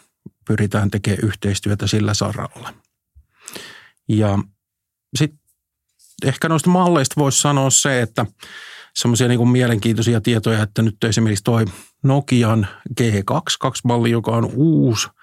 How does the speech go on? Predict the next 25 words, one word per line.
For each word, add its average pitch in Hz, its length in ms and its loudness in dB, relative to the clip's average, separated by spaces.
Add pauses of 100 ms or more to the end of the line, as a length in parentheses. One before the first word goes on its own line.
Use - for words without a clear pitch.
(640)
niin 120 80 2
siinä 123 260 4
on 117 80 2
menty 117 260 2
sillain 117 400 2
askel 131 360 0
taaksepäin. 104 920 -2 (120)
<laughs> - 200 -4 (120)
Elikkä 120 320 -2
niinku 113 280 0
ekologisuus 120 680 2
on 110 140 0 (920)
sillain 120 380 2
tullut 123 260 2
uudestaan 117 580 2
mukaan, 107 360 2
elikkä 104 480 0 (260)
siihen 120 380 4
pystyy 110 500 2 (240)
käyttäjä 120 480 0
itse 117 460 0 (160)
vaihtaa 110 460 0
esimerkiksi 110 400 0
hajonneen 107 540 0
näytön 139 600 0